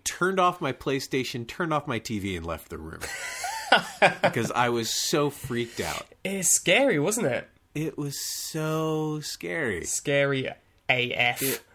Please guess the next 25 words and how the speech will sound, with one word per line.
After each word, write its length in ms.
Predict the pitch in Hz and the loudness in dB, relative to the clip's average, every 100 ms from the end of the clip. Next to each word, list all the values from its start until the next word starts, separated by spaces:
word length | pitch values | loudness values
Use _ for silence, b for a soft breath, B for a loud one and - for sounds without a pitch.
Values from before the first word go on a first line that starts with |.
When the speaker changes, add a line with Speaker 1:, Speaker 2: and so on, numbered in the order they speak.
| b b b _ _ - - - | b b b _ _ -20 -20 -10
Speaker 1:
oh 360 | 139 156 151 139 | -4 0 0 0
my 200 | 131 123 | -2 -4
God. 340 | 110 87 - - _ _ _ 131 | -4 -6 -8 -14 _ _ _ -10
Oh 440 | 156 160 160 170 160 156 | -8 -6 -6 -8 -8 -8
my 400 | 135 139 143 143 | -8 -8 -8 -10
God. 260 | - - - - - | -12 -14 -16 -20 -12
Yeah. 260 | 92 - - 180 | -10 -10 -14 -20
Silent 400 | - - 131 151 | -12 -4 -2 -2
Hill 200 | 139 131 | -4 -6
scared 280 | 123 - 117 | -6 -6 -6
the 40 | 107 | -6
shit 160 | 107 | -6
out 100 | 101 | -6
of 60 | 98 | -6
me. 100 | 98 | -6
And 140 | 113 | -6
it's, 120 | 120 - | -8 -8
it's 200 | 147 - | -10 -4
weird 360 | 220 175 123 b b b - | 0 0 0 b b b -12
to 100 | 107 | -8
say 180 | - 135 | -2 0
this 160 | 131 | -2
about 240 | 120 127 127 | 0 0 0
Silent 360 | 123 123 131 | 0 0 0
Hill, 260 | 101 85 85 | -2 -4 -6